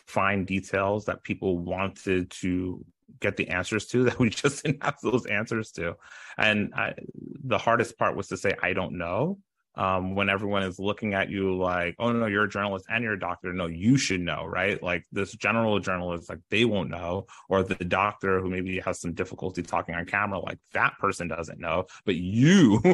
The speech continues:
<laughs> you of all people, you should know, right? And you have extensive, uh, experience in the field of public health.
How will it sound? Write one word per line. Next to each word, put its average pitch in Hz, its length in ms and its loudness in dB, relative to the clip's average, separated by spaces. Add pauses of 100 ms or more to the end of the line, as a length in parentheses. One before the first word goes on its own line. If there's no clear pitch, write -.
<laughs> 147 160 2
you 139 400 6
of 120 80 2
all 104 160 4
people, 90 520 -4 (200)
you 113 300 6
should 110 240 2
know, 92 320 0
right? 90 360 -2
And 110 440 -2
you 98 180 -8
have 92 380 -4
extensive, 90 880 -2
uh, 90 400 -4
experience 90 580 -4 (100)
in 92 180 -2
the 85 60 -8
field 87 220 0
of 82 140 -8
public 80 340 -4
health. 82 240 -4